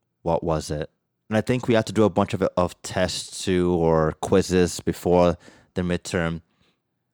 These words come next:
Got into the exam hall at nine, finished it around eleven,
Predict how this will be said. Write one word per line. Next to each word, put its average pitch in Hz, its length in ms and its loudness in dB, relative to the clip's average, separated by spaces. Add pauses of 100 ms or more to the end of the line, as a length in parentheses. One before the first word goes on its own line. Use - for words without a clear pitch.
(100)
Got 107 180 2
into 104 360 -2
the 87 580 2 (920)
exam 92 360 -2
hall 90 260 2
at - 160 0
nine, 90 440 0
finished - 440 -4
it 90 80 -2
around 82 440 0
eleven, 87 580 0